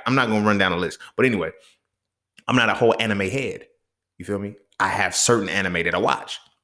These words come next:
You feel me? She was an anime head. So the fact that it's like, "Oh, you fucking," like, all right, cool. So that was the commonality we fucked with. And it's like, "Yo, rebound." I was like, "Nah, I'm not, I'm not rebounding. 'Cause there's still other shit that I do."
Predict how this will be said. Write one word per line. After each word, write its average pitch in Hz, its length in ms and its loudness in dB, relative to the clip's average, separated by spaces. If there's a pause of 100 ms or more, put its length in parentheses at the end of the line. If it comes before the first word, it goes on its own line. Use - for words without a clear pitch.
(180)
You 110 80 -14
feel 110 120 -4
me? 117 140 -8 (400)
She - 140 4
was 127 100 4
an - 80 0
anime 127 320 0
head. 95 240 -8
So 113 220 4
the 110 80 -2
fact 120 320 -2
that 110 60 0
it's 107 120 -4
like, 151 100 0
"Oh, 165 120 2
you 170 200 -4
fucking," 160 280 -8
like, - 260 -10 (140)
all 151 120 -10
right, 147 140 -10
cool. 143 160 -6
So - 120 -10
that 139 200 2
was 131 100 2
the 113 80 -2
commonality 120 600 -2
we 104 100 -2
fucked - 200 -6
with. 101 80 -8
And 101 80 -4
it's 101 140 -6
like, 90 240 -4 (680)
"Yo, 92 120 0
rebound." 104 500 0 (220)
I 92 60 0
was 98 100 -4
like, 98 200 -2
"Nah, 92 340 -2
I'm 107 140 -6
not, 104 260 -4 (340)
I'm - 140 -12
not 113 100 -6
rebounding. 98 480 -6 (340)
'Cause - 100 -14
there's 107 160 0
still - 200 0
other 107 160 0
shit 113 200 -2
that 101 100 -6
I 95 60 -4
do." 95 360 -4